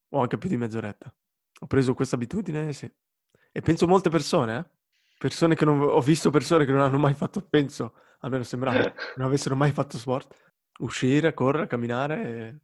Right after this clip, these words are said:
Speaker 1: almeno questo è un aspetto positivo.
Speaker 2: Mi sa che conosciamo, <laughs> abbiamo persone in comune
Speaker 1: <laughs> Sì.
Speaker 2: che abbiamo visto, hanno fatto
Speaker 1: Hanno
Speaker 2: No, ma
Speaker 1: girato come
Speaker 2: ragazzi,
Speaker 1: mai
Speaker 2: questo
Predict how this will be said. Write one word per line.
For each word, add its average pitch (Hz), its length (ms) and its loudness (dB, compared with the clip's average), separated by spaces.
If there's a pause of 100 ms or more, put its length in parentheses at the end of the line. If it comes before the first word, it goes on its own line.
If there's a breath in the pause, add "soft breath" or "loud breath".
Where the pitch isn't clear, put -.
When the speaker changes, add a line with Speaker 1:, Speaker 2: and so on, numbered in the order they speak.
(100)
Speaker 1:
almeno 123 240 -8
questo 127 320 -6
è - 20 -14 (380)
un 131 80 -12
aspetto 127 260 -10
positivo. 113 480 -12 (540)
Speaker 2:
Mi 135 80 0
sa 156 160 4
che 156 120 2
conosciamo, 147 600 4
<laughs> - 80 -4
abbiamo 156 240 4
persone 151 520 2
in 147 100 4
comune 147 560 0 (100)
Speaker 1:
<laughs> - 160 -4
Sì. - 300 -4
Speaker 2:
che 170 100 4
abbiamo 156 360 8
visto, 160 340 6
hanno 135 180 0
fatto 135 640 -2 (480)
Speaker 1:
Hanno 143 240 4
Speaker 2:
No, 139 60 4
ma 143 60 6
Speaker 1:
girato 131 200 6
come 131 160 2
Speaker 2:
ragazzi, 131 180 -2
Speaker 1:
mai 151 80 4 (100)
Speaker 2:
questo - 200 -14